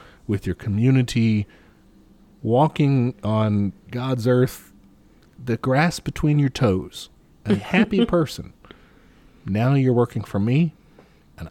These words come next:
Speaker 1: I'm going to take that benefit and
Speaker 2: And
Speaker 1: go
Speaker 2: go
Speaker 1: be
Speaker 2: do
Speaker 1: that
Speaker 2: those
Speaker 1: happy
Speaker 2: things.
Speaker 1: person on your behalf."
Speaker 2: <laughs>
Speaker 1: Yeah.
Speaker 2: Yeah, yeah, truly. Okay, I know we have more things on the list, but I have a question.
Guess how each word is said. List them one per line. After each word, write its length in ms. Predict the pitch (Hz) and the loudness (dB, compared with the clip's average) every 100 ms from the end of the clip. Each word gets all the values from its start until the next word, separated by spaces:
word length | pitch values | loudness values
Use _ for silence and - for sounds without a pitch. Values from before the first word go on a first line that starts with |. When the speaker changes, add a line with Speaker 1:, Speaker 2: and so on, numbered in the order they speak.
| _ | _
Speaker 1:
I'm 340 | 110 170 180 | -4 0 2
going 220 | 156 139 123 | 2 2 0
to 100 | 107 | -4
take 300 | 131 120 - | -2 -2 -2
that 240 | 107 - _ _ 120 | -6 -6 _ _ -6
benefit 500 | 117 113 - 110 - | -2 -2 -2 -4 0
and 100 | 95 | 0
Speaker 2:
And 120 | 98 | 4
Speaker 1:
go 60 | 104 | 4
Speaker 2:
go 160 | 180 | 4
Speaker 1:
be 60 | - | 4
Speaker 2:
do 160 | - | 4
Speaker 1:
that 100 | - | 4
Speaker 2:
those 100 | 151 | 2
Speaker 1:
happy 160 | - 131 | 0 0
Speaker 2:
things. 140 | - - | 0 0
Speaker 1:
person 300 | 233 - 92 | -2 -4 -6
on 120 | 87 | -6
your 120 | 85 | -6
behalf." 340 | - - - 480 | -6 -4 -2 -2
Speaker 2:
<laughs> 80 | - | -2
Speaker 1:
Yeah. 200 | - - - - - - - - - - | -6 -6 -10 -12 -20 -20 -20 -20 -20 -4
Speaker 2:
Yeah, 240 | 185 - - _ | -2 -2 -8 _
yeah, 180 | - 117 - _ | -6 -6 -6 _
truly. 380 | - 165 131 113 - - - | -6 -4 -4 -6 -12 -20 -4
Okay, 260 | 208 185 147 | -2 0 0
I 120 | 180 | 0
know 160 | 240 349 | 0 0
we 80 | 415 | 2
have 140 | 311 | 2
more 180 | 226 202 | 2 0
things 220 | 202 180 | 0 0
on 60 | 170 | 0
the 60 | |
list, 220 | 135 87 - | 0 -4 -4
but 80 | |
I 40 | 180 | -4
have 100 | 180 | -4
a 20 | |
question. 320 | - - - | -4 -6 -10